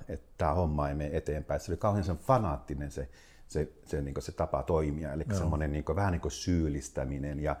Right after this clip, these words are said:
Speaker 1: synkkämielisyys ja semmoinen vähän se ankeilu. Ja meillä oli kummallakin semmoinen niinku pilkettä silmää ja humoristinen ote siihen. Niinku Johannalla varsinkin se kielellinen, verbaalinen lahjakkuus, miten se tuotetaan tekstinä ulos.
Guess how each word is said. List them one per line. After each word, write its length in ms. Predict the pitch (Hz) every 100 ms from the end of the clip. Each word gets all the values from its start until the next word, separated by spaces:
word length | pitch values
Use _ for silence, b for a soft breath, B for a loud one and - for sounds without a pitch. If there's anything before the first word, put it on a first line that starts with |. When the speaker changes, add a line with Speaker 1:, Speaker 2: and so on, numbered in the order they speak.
| B B - - 87
Speaker 1:
synkkämielisyys 840 | - 69 71 69 87 - - -
ja 60 | -
semmoinen 380 | 82 73 73 73
vähän 160 | 78
se 100 | -
ankeilu. 640 | - 85 76 - 52 110 B B B -
Ja 40 |
meillä 160 | 95 98
oli 40 |
kummallakin 500 | 98 151 120 82 -
semmoinen 360 | - 82 78 71
niinku 340 | 73 76 76 B B B
pilkettä 420 | - 107 - 73 69
silmää 420 | - 78 71 71
ja 80 | 67
humoristinen 560 | 85 78 67 - 69 80
ote 200 | 80 76
siihen. 320 | - 65 71 82
Niinku 200 | 78 76 B B
Johannalla 340 | 95 101 87 71
varsinkin 400 | 78 80 67 71
se 140 | -
kielellinen, 540 | 69 113 101 82 69 69
verbaalinen 460 | 78 71 69 71
lahjakkuus, 520 | 71 73 - - -
miten 180 | 82 -
se 100 | 73
tuotetaan 440 | 76 78 73 67 71
tekstinä 440 | 85 - 76 71
ulos. 360 | 78 101 98